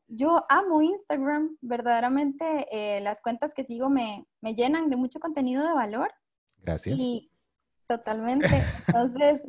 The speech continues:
Speaker 1: sí, por supuesto, yo soy muy selectiva a la hora, porque también hay minimalismo digital, ¿verdad? A la hora de seguir cuentas. Entonces, eh,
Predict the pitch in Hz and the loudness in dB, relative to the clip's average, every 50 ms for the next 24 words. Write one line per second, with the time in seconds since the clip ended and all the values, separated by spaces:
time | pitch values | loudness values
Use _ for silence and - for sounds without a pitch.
0 | 240 - 262 262 359 370 - 320 285 240 233 226 - 240 311 330 - 269 233 214 | -4 -2 0 0 0 0 0 -2 -2 -2 -4 -4 -2 -2 -4 -2 0 0 0 0
1 | 202 202 208 - - 311 311 302 311 - - 240 247 302 392 392 403 349 262 262 | 0 -2 -4 0 0 0 0 0 -2 -4 0 2 4 4 4 2 2 2 2 0
2 | 262 - 277 269 262 277 277 240 220 220 226 233 277 277 277 - - - - - | 0 0 2 4 4 4 4 4 2 2 2 2 0 -2 -2 -6 -10 -10 -12 -10
3 | 170 180 185 208 226 233 247 269 277 277 240 214 214 208 226 254 262 285 - 233 | -8 -6 -4 -4 -2 0 4 4 4 4 4 2 -2 -2 -2 -2 -2 -2 -4 -6
4 | - - - 247 277 240 208 196 196 214 214 208 185 180 180 214 226 240 247 247 | -6 -4 -4 -4 -4 -4 -6 -4 -4 -6 -4 -4 -6 -4 -2 0 0 0 0 -2
5 | - 196 202 196 - - 277 302 302 311 339 392 - _ _ _ _ _ _ _ | -6 -8 -10 -8 -4 -2 -2 -2 -2 -2 -6 -10 -14 _ _ _ _ _ _ _
6 | _ _ _ _ _ - 233 233 - - 233 226 233 - - 277 277 285 294 - | _ _ _ _ _ -8 -8 -6 -4 -2 -2 -2 -2 -2 0 0 0 0 -2 -6
7 | _ - 226 220 214 208 208 202 196 | _ -8 -6 -4 -2 -2 0 0 -2